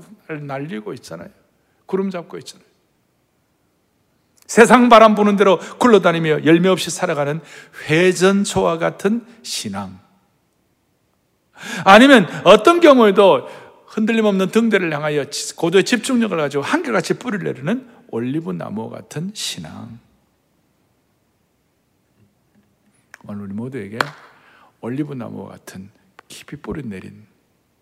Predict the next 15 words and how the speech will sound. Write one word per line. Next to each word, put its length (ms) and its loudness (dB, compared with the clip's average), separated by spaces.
주님께 380 -12
접붙여져 580 -16
있는 320 -20
그런 240 -20
축복이 340 -20
있기를 380 -20
바랍니다. 540 -16
결론을 380 -4
내리겠습니다. 720 -12
가을이 380 0
되면 300 -6
나무는 600 -10
열매를 380 -14
맺어야 360 -16
합니다. 440 -20